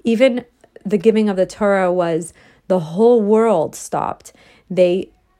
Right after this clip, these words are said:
saw lightning and they, sorry, they heard lightning and they saw thunder. Like, all the events adding up were going to lead the Jews, no matter what, to saying yes,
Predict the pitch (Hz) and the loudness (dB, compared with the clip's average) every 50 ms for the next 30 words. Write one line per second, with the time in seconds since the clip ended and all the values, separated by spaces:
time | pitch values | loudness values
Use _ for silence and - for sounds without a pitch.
0 | _ _ _ - - - - - - - 247 226 226 233 220 220 208 208 208 208 | _ _ _ -20 -18 -16 -14 -14 -4 0 2 2 4 4 4 2 2 2 0 0
1 | 208 226 226 226 226 226 233 220 - _ - 175 180 185 185 180 180 - - - | -2 -2 0 0 0 -2 -4 -6 -8 _ -8 -6 -2 -2 -2 -2 -2 -4 -4 -2
2 | 240 220 185 165 165 165 175 170 175 165 - - _ - - 214 262 262 262 208 | 0 0 2 0 0 0 0 0 -2 -4 -8 -14 _ -8 -2 2 2 2 2 2
3 | 220 208 202 190 208 233 233 226 196 180 175 175 - - - 190 185 185 - - | -2 -2 -2 -2 -2 -2 -2 -2 -2 -4 -4 -6 -8 -6 -6 -4 -4 -4 -4 -4
4 | 202 190 190 190 175 151 - - - 160 160 160 - - - - - - - _ | -4 -4 -2 -2 -2 -4 -4 -4 -4 -6 -6 -6 -8 -14 -20 -20 -20 -20 -20 _
5 | _ _ _ _ - 247 269 277 277 220 240 226 208 190 175 214 208 202 185 185 | _ _ _ _ 2 4 4 4 4 2 0 -2 -2 0 0 0 0 0 -2 -4
6 | - - - - 208 196 196 190 180 185 202 190 156 147 190 214 - - _ _ | -8 -8 -4 0 0 2 2 0 -2 -2 -2 -2 -2 -2 -2 -4 -8 -14 _ _
7 | _ _ _ _ _ _ _ _ _ _ _ _ _ _ _ _ _ _ _ _ | _ _ _ _ _ _ _ _ _ _ _ _ _ _ _ _ _ _ _ _
8 | _ _ 202 196 202 220 233 220 220 220 202 180 165 226 226 233 254 277 285 277 | _ _ -4 0 4 4 4 4 4 2 -2 0 2 4 4 6 6 4 2 0
9 | 247 - - - 214 202 190 185 185 185 233 233 247 262 214 190 208 185 165 175 | -4 -4 -4 -2 -2 -2 -2 -4 -4 -2 0 0 0 0 0 0 -2 -2 -2 -2
10 | 214 220 220 208 202 202 190 185 190 196 185 180 180 180 180 202 226 - - - | 0 0 0 0 0 -2 -2 -2 -2 -2 -2 -2 -2 -2 0 0 -2 -2 -4 -6
11 | - 202 - - 196 185 180 180 175 190 220 247 208 113 87 151 - - - - | -10 -10 -8 -6 -6 -6 -6 -4 -2 0 0 2 2 0 -2 -6 -10 -16 -20 -20
12 | - | -20